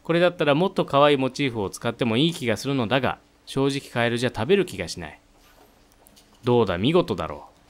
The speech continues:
う。中身はこの赤いのがイチゴ、緑のが抹茶、黒はもちろん黒ごま、黄色が栗、白が白あんだ。あ、はあ。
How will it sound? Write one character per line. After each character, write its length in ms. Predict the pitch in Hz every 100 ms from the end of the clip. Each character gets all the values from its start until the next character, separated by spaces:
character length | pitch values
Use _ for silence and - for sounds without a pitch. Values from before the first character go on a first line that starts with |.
| _ _ -
う。 20 |
中 240 | 120 123 170
身 140 | 156
は 80 | 151
こ 120 | 127
の 180 | 123 104
赤 220 | 98 160
い 40 | 160
の 120 | 131
が 100 | 151
イ 100 | 104
チ 160 | -
ゴ、 220 | 95 85 - _ _
緑 240 | 123 147 123
の 100 | 151
が 120 | 127
抹 160 | 82 82 -
茶、 240 | 110 90 _ _ _ _ _
黒 180 | - 196
は 100 | 165
も 140 | 135
ち 100 | 127
ろ 100 | 147
ん 80 | 139
黒 260 | - 104 120
ご 120 | 110
ま、 220 | 101 95 - _ _ _
黄 160 | 131
色 140 | 131 127
が 120 | 170
栗、 340 | - 92 85 - _
白 280 | - - 160
が 120 | 156
白 300 | 156 - 113
あ 60 | 139
ん 60 | 123
だ。 220 | 101 - _ _ _ _ _ _ _ _ _
あ、 140 | - 117 -
は 500 | - 127 107
あ。 0 | 80